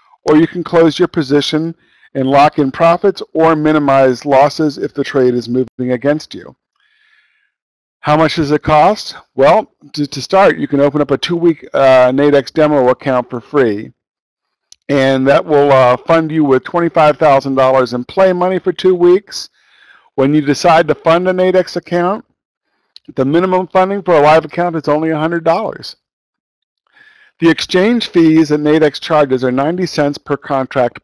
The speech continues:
per side, which means if you successfully close one contract, it's a dollar eighty round trip. Your maximum exchange fees are nine dollars per contract per side, and it's capped there. So if you trade ten contracts,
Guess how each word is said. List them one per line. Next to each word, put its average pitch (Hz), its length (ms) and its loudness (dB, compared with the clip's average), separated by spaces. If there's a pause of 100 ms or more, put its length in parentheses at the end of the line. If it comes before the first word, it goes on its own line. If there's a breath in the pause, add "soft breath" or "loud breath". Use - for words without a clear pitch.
per 135 200 -2
side, 110 500 -4 (380)
which 139 240 -6
means 156 560 0 (200)
if - 200 -4
you 131 160 0
successfully 180 760 -2
close 156 380 0
one 147 240 -2
contract, 160 480 -2
it's 143 140 -10
a 131 40 -4
dollar 143 400 2
eighty 143 300 2
round 131 340 0
trip. 127 380 -4 (800 soft breath)
Your 151 140 0
maximum 180 560 0
exchange 170 500 -2
fees 175 220 2
are 160 120 0
nine 156 280 0
dollars 135 380 2
per - 140 -6
contract 135 560 -4
per 143 160 0
side, 131 500 0 (1300)
and 165 240 2
it's 151 160 0
capped 147 520 -2
there. 120 340 0
So 170 400 2
if 180 140 2
you 170 100 -2
trade 190 320 2
ten 226 260 -2
contracts, 135 920 -2